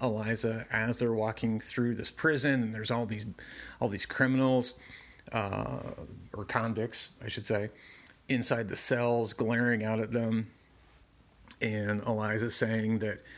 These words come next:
she understands why Supergirl had to fly off, why she had to go to the fortress. She just wishes that Supergirl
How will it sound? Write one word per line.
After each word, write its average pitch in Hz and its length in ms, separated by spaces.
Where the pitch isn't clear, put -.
she 127 200
understands 120 640
why 107 220
Supergirl 113 500
had 101 140
to 98 60
fly 98 300
off, 143 460
why 101 120
she 104 200
had 104 240
to 113 40
go 113 220
to 117 160
the 117 80
fortress. 117 420
She 120 120
just 110 220
wishes 117 580
that - 120
Supergirl 110 680